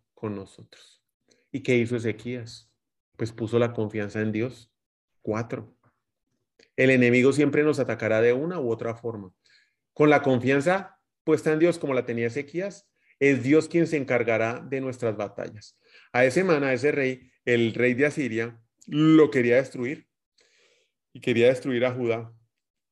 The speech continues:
y atacar a Ezequías. Y en vez de temer, Ezequías lo que hizo fue que se fue al templo de Dios con tremendo problema, porque el hombre lo rodeó. Y la historia la vemos en, aquí en Segunda de Reyes. Ezequías tomó las cartas, le dieron unas cartas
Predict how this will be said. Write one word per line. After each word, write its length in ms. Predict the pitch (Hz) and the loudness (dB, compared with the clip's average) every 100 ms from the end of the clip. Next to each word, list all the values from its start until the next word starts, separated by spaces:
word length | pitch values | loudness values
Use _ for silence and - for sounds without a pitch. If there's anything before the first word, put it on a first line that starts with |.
| _ - | _ -4
y 100 | 131 | 0
atacar 400 | 123 110 120 117 | 0 -2 0 2
a 100 | 127 | 2
Ezequías. 760 | 127 113 127 123 113 - _ _ _ _ _ _ _ _ _ _ - | -2 -8 -8 -10 -12 -16 _ _ _ _ _ _ _ _ _ _ -6
Y 140 | 139 | 0
en 180 | 135 127 | 2 4
vez 220 | 123 165 | 6 6
de 100 | 190 | 6
temer, 320 | 220 185 165 165 | 2 2 2 2
Ezequías 420 | 151 135 143 151 | 0 -4 -2 0
lo 140 | 165 | -2
que 100 | 165 | -4
hizo 200 | 127 139 | -10 -10
fue 140 | 147 139 | -10 -10
que 100 | 143 | -8
se 100 | 135 | -6
fue 160 | 123 | -4
al 140 | 123 123 | -4 -2
templo 340 | 160 156 170 | -4 -2 -2
de 140 | 175 | -2
Dios 400 | 160 147 - _ _ _ _ | -4 -6 -10 _ _ _ _
con 220 | 139 127 | -4 -2
tremendo 440 | 131 120 127 143 170 | 0 0 0 0 0
problema, 460 | 170 120 135 185 | 0 0 -2 -6
porque 220 | 139 120 | -10 -6
el 80 | 110 | -4
hombre 220 | 113 135 | -2 0
lo 100 | 160 | 2
rodeó. 560 | 151 123 110 107 143 _ _ _ _ _ _ _ _ _ _ _ _ | 2 2 0 -2 -8 _ _ _ _ _ _ _ _ _ _ _ _
Y 120 | 127 113 | -8 -2
la 100 | 113 | -2
historia 260 | - 120 | -2 -2
la 140 | 147 135 | 0 -2
vemos 240 | 120 127 | -4 -8
en, 340 | 143 117 110 - | -8 -10 -12 -16
aquí 260 | 107 - | -16 -10
en 80 | 123 | -8
Segunda 320 | 127 135 135 | -6 -6 -4
de 60 | 131 | -2
Reyes. 440 | 117 151 147 - | -2 -4 -8 -10
Ezequías 480 | - 117 110 127 139 | -10 -8 -4 -2 0
tomó 220 | 170 143 | 0 2
las 240 | 139 160 - | 2 0 0
cartas, 340 | 175 175 160 | 0 0 0
le 120 | 123 | 0
dieron 200 | 113 120 | 0 0
unas 180 | 139 147 | -4 -8
cartas 380 | - 156 147 127 | -6 -6 -6 -10